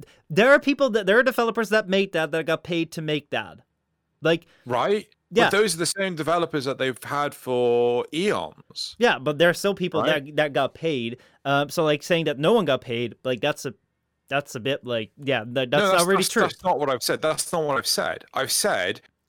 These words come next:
Speaker 2: you buying this game has led to them firing off, firing eight hundred people.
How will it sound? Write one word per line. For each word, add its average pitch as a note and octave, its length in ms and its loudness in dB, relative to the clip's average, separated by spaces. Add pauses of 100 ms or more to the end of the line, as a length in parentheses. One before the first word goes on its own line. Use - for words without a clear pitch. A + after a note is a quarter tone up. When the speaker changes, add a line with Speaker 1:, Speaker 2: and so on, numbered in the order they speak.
Speaker 2:
you E3 220 -2
buying E3+ 340 -2
this C3 180 -4
game F#2 440 -2 (640)
has C3 320 -2
led C#3+ 300 0
to - 400 -8
them G#2 580 -4 (300)
firing C3 520 -2
off, G#2 280 -2
firing A#2 600 0
eight C3+ 160 -2
hundred A2 300 -6
people. - 360 -12